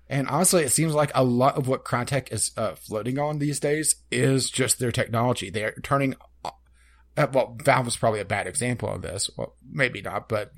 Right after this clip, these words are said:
they're turning from a game company into something else. Uh, turning into a software company, uh, running off the CryEngine and the licensing of it, because,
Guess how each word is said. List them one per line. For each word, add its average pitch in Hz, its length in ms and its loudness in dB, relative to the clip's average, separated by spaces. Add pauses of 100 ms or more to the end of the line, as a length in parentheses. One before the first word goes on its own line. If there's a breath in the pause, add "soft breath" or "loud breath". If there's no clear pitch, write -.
they're 113 340 0
turning 123 320 -2
from 113 220 -2
a 95 40 -6
game 120 280 -2
company 104 360 -4
into 107 540 -4
something 107 400 -4
else. - 560 -4 (720)
Uh, 104 200 -2 (200)
turning 110 280 -2
into 107 520 -4
a 101 160 -6
software 110 400 -4
company, 90 580 -8
uh, 95 60 -12 (460)
running 104 400 -6
off 95 320 -4
the 95 240 -8
CryEngine 95 640 -4
and 92 140 -14
the 90 200 -6
licensing 104 520 -4
of 85 140 -10
it, 92 100 -12
because, 101 380 -6